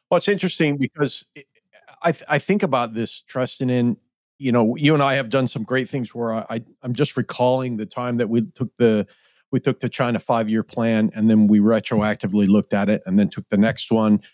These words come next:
and then made some predictions or forecasting, uh, sorry, Ross, about what we might see for, for the company we work for and for other organizations to look at. I mean,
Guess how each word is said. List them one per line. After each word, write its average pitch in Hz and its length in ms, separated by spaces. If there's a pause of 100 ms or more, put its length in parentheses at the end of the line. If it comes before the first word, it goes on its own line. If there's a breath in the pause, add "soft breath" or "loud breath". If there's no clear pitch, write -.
(120)
and 110 160
then 107 280
made 110 240
some - 160
predictions 104 580
or 90 120
forecasting, 107 840
uh, 101 220
sorry, 104 320
Ross, 98 420
about 104 460
what 107 200
we 110 120
might 104 260
see 113 460 (400 soft breath)
for, 113 840
for 113 300
the 98 80
company 117 320
we 110 160
work 110 280
for 110 280
and 101 100
for 101 160
other 127 160
organizations 110 800
to - 100
look 117 300
at. 101 160
I 98 60
mean, 104 180